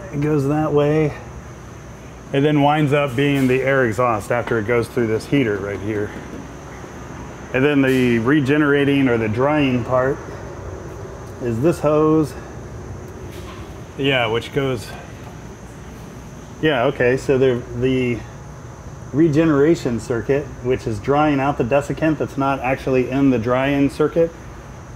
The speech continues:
but in the next chamber in the rotating cylinder, that wet air exits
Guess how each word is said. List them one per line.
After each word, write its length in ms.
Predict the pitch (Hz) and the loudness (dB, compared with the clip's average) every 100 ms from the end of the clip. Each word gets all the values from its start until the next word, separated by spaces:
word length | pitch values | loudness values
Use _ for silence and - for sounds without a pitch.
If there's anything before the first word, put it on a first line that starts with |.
| 131 | 0
but 120 | 120 | 2
in 140 | 127 | 2
the 80 | 120 | 2
next 300 | 117 - - | 0 -2 -4
chamber 360 | - 143 143 143 | 0 4 4 4
in 60 | |
the 80 | 127 | 4
rotating 580 | 131 135 147 147 147 127 - - | 4 2 2 2 2 0 -6 -6
cylinder, 480 | 156 151 156 170 165 - - - - - - - | 2 4 4 2 -2 -10 -16 -16 -16 -16 -16 -2
that 280 | 135 156 135 | 2 2 4
wet 240 | 151 143 | 4 4
air 420 | 135 143 139 147 - - | 4 4 4 2 -2 -6
exits 560 | 160 - 147 135 - | -6 0 -2 -2 -6